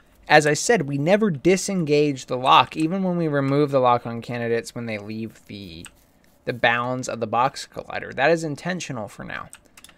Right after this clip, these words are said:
So we can go around and we can always stay locked onto them.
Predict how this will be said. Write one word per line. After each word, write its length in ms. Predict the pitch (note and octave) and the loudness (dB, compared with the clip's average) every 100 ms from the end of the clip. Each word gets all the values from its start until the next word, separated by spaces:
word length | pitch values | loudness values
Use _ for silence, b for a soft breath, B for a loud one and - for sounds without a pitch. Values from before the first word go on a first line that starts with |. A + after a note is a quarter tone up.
| B B B | B B B
So 140 | - E3 | -4 -4
we 60 | |
can 180 | D#3+ E3+ | -2 4
go 160 | F3+ G3+ | 6 6
around 260 | E3+ D#3+ | 6 2
and 140 | D3+ D3+ | 0 -2
we 80 | |
can 100 | D3 | -2
always 400 | D3+ C3 C#3+ D3+ | 0 2 2 2
stay 220 | - C#3+ B2+ | 0 2 2
locked 320 | A#2 A2+ D#3 | 2 -2 -4
onto 280 | D3 C3+ B2 | -6 -6 -8
them. 220 | F2+ | -8